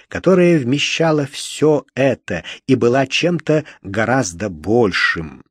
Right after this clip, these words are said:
На пороге тайной дверцы, в так называемой «водяной стене»,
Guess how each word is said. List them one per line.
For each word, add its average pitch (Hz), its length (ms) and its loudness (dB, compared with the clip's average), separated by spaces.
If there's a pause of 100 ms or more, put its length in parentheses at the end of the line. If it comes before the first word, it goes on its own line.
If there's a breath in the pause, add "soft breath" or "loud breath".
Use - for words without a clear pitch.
(1200 soft breath)
На 117 220 -2
пороге 127 800 2
тайной 92 480 -4
дверцы, 85 840 -2 (240)
в - 100 -20
так - 160 -8
называемой 104 800 -2 (140 soft breath)
«водяной 110 680 0
стене», 139 680 -2